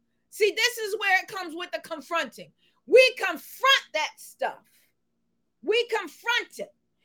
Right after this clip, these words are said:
because we know we're not alone when we're confronting it. We know we're not doing it in our own power and in our own strength. I'm not confronting this in the power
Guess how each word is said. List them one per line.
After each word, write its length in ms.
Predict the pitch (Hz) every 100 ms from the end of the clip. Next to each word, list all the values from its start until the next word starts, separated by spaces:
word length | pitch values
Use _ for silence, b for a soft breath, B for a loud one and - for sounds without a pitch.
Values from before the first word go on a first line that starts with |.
| _
because 400 | 392 427 370 370
we 440 | 285 415 440 427 415
know 300 | 427 453 466
we're 280 | 415 349 339
not 340 | 381 415 392
alone 580 | 392 415 415 381 226 170 - _ _ _ _ -
when 180 | 381
we're 180 | 359 339
confronting 640 | 339 302 262 294 233 202
it. 120 | 170 - _ _
We 100 | 359
know 380 | 523 494 480 466
we're 360 | 453 440 440 440
not 100 | 285
doing 120 | 427 453
it 160 | 440 427 415
in 120 | 403
our 520 | 415 403 403 392 403
own 60 | 370
power 500 | 370 403 381 339 320 320
and 100 | 359 370
in 80 | 370
our 360 | 370 349 359 349
own 140 | 339
strength. 400 | - - 320 202 b b -
I'm 220 | 554 587 539
not 260 | 466 - 339
confronting 540 | 285 - 349 - 302
this 280 | 311 415 - - 359
in 100 | 349
the 140 | 294 - -
power 380 | 349 359 359 330